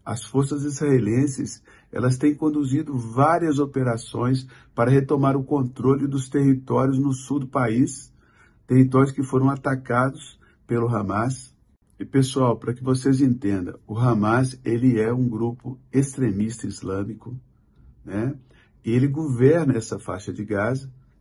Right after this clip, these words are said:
desde dois mil e sete e é considerado um grupo terrorista por países como Estados Unidos, Reino Unido e muitos outros.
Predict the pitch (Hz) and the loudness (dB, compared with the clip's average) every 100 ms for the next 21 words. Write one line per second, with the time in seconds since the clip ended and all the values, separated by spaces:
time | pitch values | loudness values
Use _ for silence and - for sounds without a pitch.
0 | - 107 127 151 185 170 147 156 131 127 | -20 -4 2 4 4 0 -2 0 4 4
1 | 143 131 - 113 131 - - _ _ _ | 4 0 -2 -2 -2 -6 -20 _ _ _
2 | 113 131 156 170 160 - 147 117 120 131 | 2 2 2 -2 -8 -2 0 2 2 2
3 | 139 135 147 147 - - 170 175 156 131 | 0 0 -2 -8 -12 -2 0 0 0 0
4 | 131 - - 92 - _ _ _ - 131 | -2 -8 -14 -16 -18 _ _ _ 0 0
5 | 131 123 113 123 123 - 110 110 104 101 | 2 0 4 2 0 -4 -4 -4 -4 -4
6 | 104 110 123 123 113 113 104 117 127 - | -2 0 0 0 -4 -2 -4 -4 -4 -8
7 | - 151 131 123 135 160 170 151 110 95 | -6 -2 0 0 0 -2 -2 -6 -8 -8
8 | 92 - - - - | -12 -14 -20 -20 -20